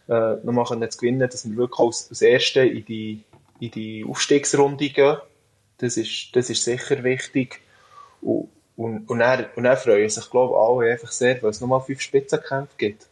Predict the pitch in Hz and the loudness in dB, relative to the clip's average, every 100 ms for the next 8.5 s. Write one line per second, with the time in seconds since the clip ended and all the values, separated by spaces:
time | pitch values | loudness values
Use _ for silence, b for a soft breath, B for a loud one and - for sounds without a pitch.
0 | - 117 135 135 _ - _ - 123 120 | -2 0 2 -2 _ -20 _ -8 -2 0
1 | 127 123 110 - - 117 123 127 - - | 2 0 -6 -10 -16 2 4 4 0 0
2 | 123 131 147 - - 127 127 - 139 139 | 4 4 2 -8 -2 2 2 2 2 2
3 | 139 B B B - 117 - - 110 107 | 0 B B B 0 0 0 -2 0 2
4 | 107 - 113 117 117 131 135 - - 123 | 0 0 2 0 0 -4 -2 -2 2 2
5 | 120 117 120 113 139 160 165 _ _ _ | 2 0 -2 -4 -4 -4 -6 _ _ _
6 | _ - 131 131 - 135 143 135 - 104 | _ -14 -14 -6 0 2 2 -2 -2 2
7 | 104 113 147 151 147 143 143 - 120 117 | 4 4 4 2 2 0 -2 -4 -4 -6
8 | 104 - 143 - - | -2 2 2 0 -10